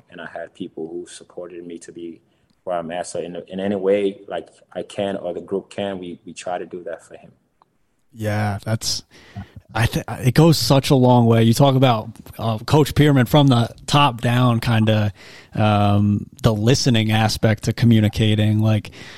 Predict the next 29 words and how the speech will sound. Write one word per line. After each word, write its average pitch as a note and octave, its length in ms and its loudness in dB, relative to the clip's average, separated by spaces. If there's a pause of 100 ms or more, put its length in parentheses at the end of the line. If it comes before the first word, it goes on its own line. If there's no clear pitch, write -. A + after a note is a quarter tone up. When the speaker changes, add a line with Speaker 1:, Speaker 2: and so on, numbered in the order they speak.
(180)
Speaker 2:
y-, A#2 180 -4
you A#2 220 2
can A2 160 0
give B2 160 4
all A#2 180 4
the A2+ 80 0
advice A2+ 380 2
as A2 140 2
you A2 100 2
want, A#2+ 340 4
but B2 140 2
I A2 80 2
think A2+ 300 2 (680)
what A#2+ 240 0
you A2 120 0
touch B2+ 300 2
on, G2+ 360 -2 (260)
when A2 240 4
young A#2 220 4
players B2+ 320 4
have A2 180 0
someone A#2 380 4
to G#2 80 -2
go G#2+ 320 0
to B2 260 4
who A2+ 140 4
they G#2 160 -4
know G#2+ 360 2
is, G#2 420 -6